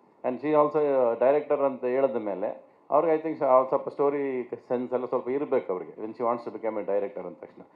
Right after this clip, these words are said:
So ಎಲ್ಲ ಸೇರ್ಕೊಂಡು ಒಟ್ನಲ್ಲಿ ಅವರು ನನಗೆ ಒಂದು ಹಾಡು ತೋರಿಸಿದ್ರು. ತುಂಬ ಕಡೆ ಹೋಗಿದ್ದಾರೆ, ಅವ್ರು ಹೇಳ್ದಂಗೆ ಕಾಶ್ಮೀರ, ರಾಜಸ್ಥಾನ ಎಲ್ಲ ಖರ್ಚು ಮಾಡ್ಕೊಂಡು ಬಂದಿದ್ದಾರೆ. ಬಹುಶಃ I think ಸೆವೆಂಟಿ ಪರ್ಸೆಂಟ್ ಮುಗಿಸ್ಬಿಟ್ಟಿದ್ದಾರೆ ಅನ್ಸುತ್ತೆ. ಈ ನನ್ನ ಪೋರ್ಷನ್ ಮಾತ್ರ ಬಾಕಿ ಇಟ್ಕೊಂಡಿದ್ದಾರೆ ಅನ್ಸುತ್ತೆ. ಇವತ್ತು ನಾನು ಡೇಟು ಕೇಳಿಲ್ಲ ಅವರು.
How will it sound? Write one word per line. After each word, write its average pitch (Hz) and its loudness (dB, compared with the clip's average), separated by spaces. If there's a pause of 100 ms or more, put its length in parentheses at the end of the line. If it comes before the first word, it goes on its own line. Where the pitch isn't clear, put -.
(320)
So 113 2
ಎಲ್ಲ 135 4
ಸೇರ್ಕೊಂಡು 143 0
ಒಟ್ನಲ್ಲಿ 156 2
ಅವರು 147 2
ನನಗೆ 139 0
ಒಂದು 147 2
ಹಾಡು 147 6
ತೋರಿಸಿದ್ರು. 127 -2 (680)
ತುಂಬ 190 6
ಕಡೆ 180 6
ಹೋಗಿದ್ದಾರೆ, 147 4
ಅವ್ರು 117 2
ಹೇಳ್ದಂಗೆ 127 2
ಕಾಶ್ಮೀರ, 123 2
ರಾಜಸ್ಥಾನ 120 0
ಎಲ್ಲ 131 -2
ಖರ್ಚು 123 -4
ಮಾಡ್ಕೊಂಡು 123 -2
ಬಂದಿದ್ದಾರೆ. 117 -4 (400)
ಬಹುಶಃ 151 2
I 151 4
think 156 -4
ಸೆವೆಂಟಿ 147 0
ಪರ್ಸೆಂಟ್ 147 -4
ಮುಗಿಸ್ಬಿಟ್ಟಿದ್ದಾರೆ 120 -4
ಅನ್ಸುತ್ತೆ. - -12
ಈ 110 -4
ನನ್ನ 123 -2
ಪೋರ್ಷನ್ 135 -2
ಮಾತ್ರ 123 -4
ಬಾಕಿ 110 -2
ಇಟ್ಕೊಂಡಿದ್ದಾರೆ 98 -8
ಅನ್ಸುತ್ತೆ. 90 -18 (440)
ಇವತ್ತು 190 0
ನಾನು 160 2
ಡೇಟು 160 2
ಕೇಳಿಲ್ಲ 127 -4
ಅವರು. 85 -6